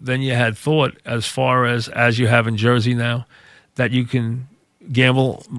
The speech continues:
mo-, uh, on your, on your phone and gamble mo-, on a, on a mobile basis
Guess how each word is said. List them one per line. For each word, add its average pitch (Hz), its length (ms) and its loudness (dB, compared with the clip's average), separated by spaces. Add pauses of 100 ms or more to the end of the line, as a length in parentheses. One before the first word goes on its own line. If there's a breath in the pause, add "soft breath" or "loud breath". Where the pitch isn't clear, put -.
mo-, 143 460 4
uh, 123 220 -6
on 131 240 0
your, 127 240 -2
on 123 220 -2
your 131 340 -4
phone 127 600 -2
and 117 300 -4
gamble 123 720 -2
mo-, 131 240 2
on 120 360 0
a, 120 260 -4
on 127 120 0
a 120 60 0
mobile 123 340 0
basis 120 480 -2